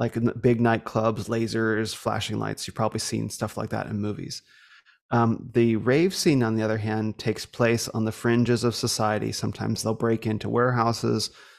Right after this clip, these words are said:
Sometimes they'll be part, people will bring a generator and speakers out into the forest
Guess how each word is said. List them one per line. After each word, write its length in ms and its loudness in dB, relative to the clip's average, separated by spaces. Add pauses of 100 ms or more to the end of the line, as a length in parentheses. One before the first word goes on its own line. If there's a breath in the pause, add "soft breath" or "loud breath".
Sometimes 520 0
they'll 140 0
be 160 0
part, 260 -2
people 260 0
will 120 2
bring 260 2
a 60 -2
generator 760 2
and 220 -6
speakers 560 0
out 260 -4
into 180 -2
the 120 -8
forest 580 2